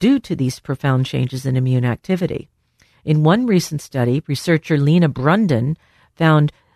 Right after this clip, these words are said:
increased inflammatory cytokines in the blood were associated for in-, for severe and suicidal peripartum depression.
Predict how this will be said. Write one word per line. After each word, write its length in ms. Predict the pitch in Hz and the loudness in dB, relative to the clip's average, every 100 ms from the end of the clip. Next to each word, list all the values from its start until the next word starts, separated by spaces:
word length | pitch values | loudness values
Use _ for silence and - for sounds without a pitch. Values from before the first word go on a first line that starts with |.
| _ | _
increased 640 | - 202 208 220 185 - - | -2 -2 0 0 0 -2 -2
inflammatory 680 | 175 190 196 175 180 - 156 | 0 0 2 2 2 0 0
cytokines 760 | - 175 190 - 151 139 143 - | 0 0 0 -2 -2 0 -2 -4
in 140 | 156 | -2
the 60 | 147 | 0
blood 280 | 151 165 143 | 2 2 2
were 120 | 147 | 0
associated 680 | 143 - 151 - 151 147 - _ _ _ | 0 2 0 0 0 0 -2 _ _ _
for 200 | - 156 - | -2 -2 0
in-, 280 | 165 165 156 _ _ - - | 0 0 0 _ _ -20 -14
for 160 | - 156 | -2 -2
severe 640 | - 160 156 214 143 143 | 0 0 2 4 4 2
and 160 | 147 143 | 0 0
suicidal 880 | - 180 170 151 180 190 185 135 - _ | -2 0 0 0 0 2 2 0 -4 _
peripartum 560 | - 165 151 143 131 117 | -2 2 2 0 -2 -2
depression. 600 | 117 - 101 - - - | -6 -4 -4 -4 -10 -12